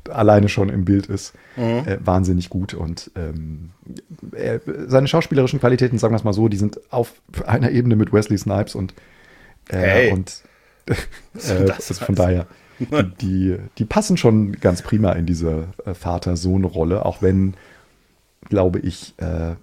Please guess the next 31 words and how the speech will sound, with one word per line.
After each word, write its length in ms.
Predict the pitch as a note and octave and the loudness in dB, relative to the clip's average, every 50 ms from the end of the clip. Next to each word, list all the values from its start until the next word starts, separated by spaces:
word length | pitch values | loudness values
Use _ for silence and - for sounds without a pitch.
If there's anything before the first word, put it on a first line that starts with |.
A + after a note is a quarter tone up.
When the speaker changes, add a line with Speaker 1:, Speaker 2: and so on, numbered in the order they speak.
| _ _ - | _ _ -6
Speaker 1:
ja, 220 | - E2+ E2 E2+ | -4 -2 -2 0
Whistler 260 | G2 G#2 - A2+ G#2 - | -2 -2 2 2 2 4
immer 200 | - G#2 G#2+ G2 | 4 2 4 4
noch 180 | F#2+ F#2 - | 2 0 0
der 160 | - A2+ F#2+ F2+ | 2 2 4 4
menschlichere 480 | F#2 F2+ F2+ - - F2 G2 F#2+ G#2 | 4 2 0 -2 -4 -4 -4 -4 -4
von 160 | F2+ - G2 F2+ | -4 -4 -2 0
den 140 | F2+ F2+ | 0 0
beiden 300 | E2+ E2+ E2+ F2 E2+ F2 | -2 -2 -4 -4 -4 -6
ist, 260 | E2+ G2 - - - - | -6 -8 -10 -10 -8 -8
ne? 100 | E2+ E2+ | -6 -6
Speaker 2:
Ja, 320 | F2 - - F2+ E2+ E2 F2 | -4 -2 -2 -2 -2 -2 -4
Speaker 1:
Wir 60 | F2+ | -4
erfahren 180 | F2+ F2 F2+ F#2+ | -6 -6 -6 -4
Speaker 2:
natürlich. 180 | F2 F2 F2+ F#2 | -4 -2 -2 -2
Speaker 1:
ja 60 | F2 | -2
dann 140 | F2 F2+ - | -4 -4 -6
auch, 140 | E2 - - | -8 -10 -8
wie 140 | - F#2 F#2 | -4 -2 0
er 100 | F2+ F2 | 0 0
seine 220 | - F2 E2+ F2 | -2 -2 -4 -4
Familie 420 | - - F#2 G2 A2+ A2 G#2 G2+ F#2 | -4 -2 0 2 2 4 2 2 0
und 160 | F2 E2+ - | 0 -4 -6
seine 260 | - - F2 E2 E2+ - _ _ - - B2 - C3 - | -6 -8 -6 -6 -6 -8 _ _ -16 -14 -14 -14 -14 -12
Tö-, 300 | - - F#2+ - D#3 G2 - | -10 -8 -8 -8 -8 -10 -6
Töchter, 280 | - G#2+ - - F#2+ | -6 -6 -4 -4 -4
glaube 200 | E2+ F2+ F2+ F2 | -2 0 0 -2
ich, 60 | F2+ - | -2 -2
verloren 300 | F#2+ F#2+ G2 G2 F#2+ F2+ | 0 0 0 2 0 0
hat. 120 | F#2+ - - - | -2 -6 -8 -4
Speaker 2:
Mhm. 380 | - A2 G#2 G2+ F#2+ G2 G#2+ | -2 0 0 0 0 -2 -4